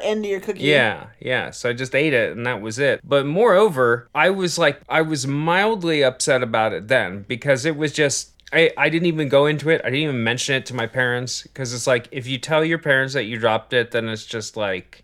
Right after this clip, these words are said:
Speaker 2: you know, people are different now. Parents are different now. Like, you, you don't have to replace the cookie. You don't need to replace the cookie, but you would be empathetic. You would be like, "I'm sorry that happened to you.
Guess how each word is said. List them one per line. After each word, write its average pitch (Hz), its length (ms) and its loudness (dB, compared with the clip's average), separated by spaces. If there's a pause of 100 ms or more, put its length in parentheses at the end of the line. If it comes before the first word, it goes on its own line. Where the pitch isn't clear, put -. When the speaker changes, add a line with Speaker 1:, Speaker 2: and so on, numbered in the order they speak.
(100)
Speaker 2:
you 139 140 -2
know, 143 120 2
people 170 340 -2
are 147 100 4
different 127 420 -2
now. 113 460 -2
Parents 131 380 0
are 143 80 -2
different 123 340 -4
now. 110 400 -4 (140)
Like, 113 680 -2 (100)
you, 143 380 -8
you 143 180 -8
don't 151 400 0
have 139 340 0
to 151 120 -4
replace 120 580 -2
the 123 120 -8
cookie. 135 640 -6
You 120 140 -8
don't 123 300 0
need 117 220 -6
to 139 100 -6
replace 131 380 -2
the 135 80 -10
cookie, 143 400 -6
but 127 240 -6
you 117 220 -6
would 110 200 -4
be 107 240 -4
empathetic. 117 760 -2
You 110 100 -6
would 107 140 -6
be 110 120 -4
like, 101 200 -2
"I'm 123 220 -4
sorry 117 300 0
that 101 180 -2
happened 113 460 -4
to 104 120 -10
you. 78 380 -14